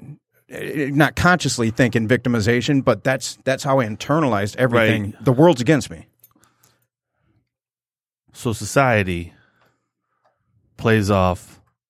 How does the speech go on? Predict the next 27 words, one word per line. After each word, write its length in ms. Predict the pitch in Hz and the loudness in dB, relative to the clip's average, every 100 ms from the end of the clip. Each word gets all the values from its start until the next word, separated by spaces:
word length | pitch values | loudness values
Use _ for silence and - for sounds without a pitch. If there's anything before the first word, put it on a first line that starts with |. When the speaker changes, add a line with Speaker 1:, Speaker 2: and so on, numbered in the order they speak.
| _ _ _ _ _ | _ _ _ _ _
Speaker 2:
being 240 | 104 98 92 | -2 -2 -2
a 60 | |
victim, 480 | 82 85 - 85 82 _ _ _ _ _ | -4 -4 -6 -10 -10 _ _ _ _ _
you 180 | 104 98 | -6 0
know, 320 | 101 95 95 _ - - - _ _ | 0 0 -4 _ -20 -20 -20 _ _
and 160 | - 107 | 0 2
a 60 | 107 | 4
lot 240 | 123 135 | 4 4
of 120 | 107 | 4
us, 320 | 104 98 - | 2 2 0
uh, 400 | 107 95 92 90 92 _ - _ _ | 2 4 4 0 -6 _ -20 _ _
you 160 | - 107 | -4 0
know, 320 | 104 101 92 - 62 73 | 2 2 0 -6 -18 -4
at 240 | 104 90 | 0 2
work 300 | 107 104 90 | 4 2 0
this 200 | 104 101 | -4 -2
week, 220 | 107 98 - | 0 -2 0
we 120 | 98 | -2
were 100 | 95 | 0
talking 320 | 98 87 95 | 0 0 -2
about 320 | 90 95 92 | 0 2 2
it 100 | - | -2
'cause 180 | - 95 | -2 -2
I 60 | 90 | 0
brought 300 | 98 92 90 | 2 2 2
it 100 | 87 | 0
up. 400 | 87 - _ | 0 0 _